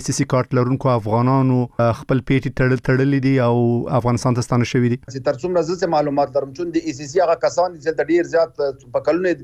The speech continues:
Speaker 2: تېر کړي، پ-، پنځه کاله، لس کاله، شل کاله یې در-، تېر کړي دي. هغوی دلته ټول خپل کاروبارونه لري، خپل هغه، ا، څوک دوکان،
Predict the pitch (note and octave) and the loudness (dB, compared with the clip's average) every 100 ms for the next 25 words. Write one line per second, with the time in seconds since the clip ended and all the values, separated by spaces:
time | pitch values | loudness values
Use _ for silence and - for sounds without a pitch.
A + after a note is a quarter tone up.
0 | B2+ C#3 - C3+ B2+ C3+ C3+ C3+ D3 D3+ | -12 -14 -8 -8 -8 -12 -14 -4 -4 0
1 | C#3+ C3 C#3+ D3 D3 C3+ B2+ D3+ C#3+ D#3 | 2 2 0 -2 -2 -2 0 -4 0 0
2 | D3 - B2 B2+ A#2+ B2+ B2 B2 B2 - | 2 -2 -6 -12 -12 -10 -10 -10 -12 -16
3 | - - - C3 E3+ E3+ E3+ E3 F#3+ - | -20 -20 -6 0 2 2 0 0 -2 -2
4 | F3+ D#3+ D3+ C#3+ C#3+ D#3+ F3 D#3+ D3 C#3 | -4 0 2 2 2 0 0 0 0 -2
5 | D3 D3+ C#3 C3 C3 B2+ B2+ B2 A#2+ B2 | -2 0 2 2 2 2 2 0 -4 -4
6 | D#3 C3 C#3 D3+ D3 | -4 -2 -2 0 -2